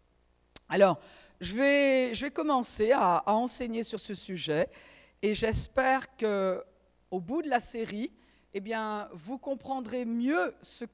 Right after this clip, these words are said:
que le Seigneur pense de la santé, ce qu'il pense de la guérison, ce qu'il peut faire et éventuellement quelle serait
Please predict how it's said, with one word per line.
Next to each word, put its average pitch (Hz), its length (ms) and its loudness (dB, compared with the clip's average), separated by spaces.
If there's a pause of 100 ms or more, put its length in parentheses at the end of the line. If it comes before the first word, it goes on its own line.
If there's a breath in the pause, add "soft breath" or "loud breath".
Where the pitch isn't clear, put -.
(140)
que 240 100 -4
le 214 240 -4
Seigneur 202 400 -6
pense - 600 2 (400 soft breath)
de 220 80 2
la 220 140 4
santé, 220 680 0 (420 soft breath)
ce - 320 -6
qu'il 233 520 -4 (160)
pense 277 340 4
de 240 80 0
la 240 180 8
guérison, 220 720 0 (460 soft breath)
ce - 260 2
qu'il 269 260 0
peut 226 180 6
faire 254 380 4 (240)
et 262 340 6
éventuellement 226 560 2
quelle 320 320 6
serait 202 640 2